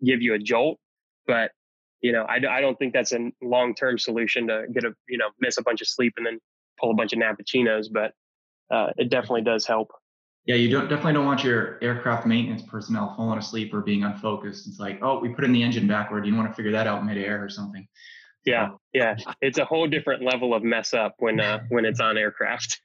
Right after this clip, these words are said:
Speaker 1: <laughs>
Speaker 2: Yeah.
Speaker 1: So, yeah.
Speaker 2: Well, thanks for your service. You were in the Air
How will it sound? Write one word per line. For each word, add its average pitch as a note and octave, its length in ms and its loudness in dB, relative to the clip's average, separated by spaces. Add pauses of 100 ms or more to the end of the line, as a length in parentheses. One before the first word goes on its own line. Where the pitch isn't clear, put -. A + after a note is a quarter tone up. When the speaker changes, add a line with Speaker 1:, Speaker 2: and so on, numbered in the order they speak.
Speaker 1:
<laughs> - 140 -14
Speaker 2:
Yeah. C#3+ 300 0
Speaker 1:
So, - 480 2 (640)
yeah. A#2+ 200 2 (840)
Speaker 2:
Well, A#2+ 120 0
thanks C3+ 200 2
for C#3+ 60 2
your A#2+ 100 4
service. A2+ 320 0
You C#3 60 2
were C3 80 2
in B2+ 60 6
the A#2+ 80 4
Air B2+ 100 2